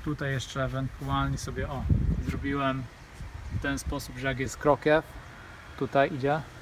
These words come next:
to w tym miejscu po prostu zakończyłem, żeby tam nic w razie czego nie, nie weszło i będę dalej tutaj później, jak już zrobię tą z tej strony podbitkę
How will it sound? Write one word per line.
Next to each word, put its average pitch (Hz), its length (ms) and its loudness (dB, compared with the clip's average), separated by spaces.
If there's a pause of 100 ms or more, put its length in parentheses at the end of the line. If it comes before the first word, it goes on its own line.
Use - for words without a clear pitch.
(540)
to 139 60 0
w - 60 -8
tym 139 240 4
miejscu 139 380 2
po 127 80 -4
prostu 123 760 2 (240)
zakończyłem, 131 680 6
żeby 123 200 0
tam 127 240 0
nic - 340 -4 (400)
w 127 40 -4
razie 123 220 0
czego 127 420 -2 (420)
nie, 127 440 -2
nie 127 120 -2
weszło 165 460 -2
i 294 200 0
będę 262 260 0
dalej 233 300 0
tutaj 127 300 -2
później, 131 280 -4
jak 127 100 -2
już 123 100 -6
zrobię 131 360 -4
tą 127 180 -4 (680)
z - 100 -6
tej 131 140 6
strony 139 380 4
podbitkę 131 720 2